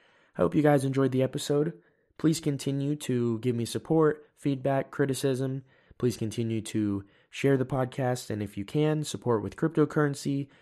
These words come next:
or just support with, with positive or negative or just feedback, period. I think all criticism and feedback can be taken in a positive way, and I do my absolute best, you know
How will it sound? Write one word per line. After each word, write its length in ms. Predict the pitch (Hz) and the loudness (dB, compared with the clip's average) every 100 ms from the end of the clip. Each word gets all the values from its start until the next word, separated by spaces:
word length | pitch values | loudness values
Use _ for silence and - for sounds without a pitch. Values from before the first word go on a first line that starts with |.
| _ _ | _ _
or 280 | 131 135 139 | 2 4 4
just 420 | 120 139 135 - _ _ _ _ _ _ _ _ | 2 0 0 -8 _ _ _ _ _ _ _ _
support 440 | - 143 147 143 | -4 0 4 4
with, 240 | 135 131 - _ _ | 4 0 -6 _ _
with 340 | 127 127 - _ _ - _ _ _ _ | 0 0 -4 _ _ -20 _ _ _ _
positive 580 | 135 127 127 135 127 127 - | -2 -2 2 0 0 -6 -4
or 300 | 127 131 131 - | 2 2 0 -6
negative 500 | 117 117 113 123 135 | -4 -2 0 2 2
or 100 | 131 | 0
just 320 | 113 113 - _ _ _ _ | 0 -4 -6 _ _ _ _
feedback, 500 | - 120 117 117 - | -4 -2 -2 -4 -2
period. 400 | 147 135 95 92 _ _ - | 0 0 -2 -8 _ _ -4
I 80 | 123 | -2
think 140 | 131 | 0
all 140 | 131 | 0
criticism 580 | 131 131 120 - 107 110 | 0 0 0 -2 -4 -4
and 100 | 101 | -4
feedback 440 | - 110 104 101 - | -4 -4 -2 -4 -4
can 120 | 101 | -6
be 100 | 101 | -4
taken 320 | 107 101 98 | -4 -6 -4
in 100 | 98 | -6
a 40 | |
positive 440 | 95 101 95 95 92 | -4 -2 -2 -4 -6
way, 280 | 95 104 - - _ - | -4 -4 -8 -20 _ -4
and 120 | 120 | 0
I 60 | 123 | 0
do 260 | 120 143 | 2 4
my 120 | 151 | 4
absolute 460 | 135 131 - 131 110 | 2 -2 0 0 0
best, 400 | 113 113 - - _ _ _ _ _ 180 - | -2 -4 -8 -20 _ _ _ _ _ -18 -10
you 100 | 101 | -6
know 200 | 98 | -6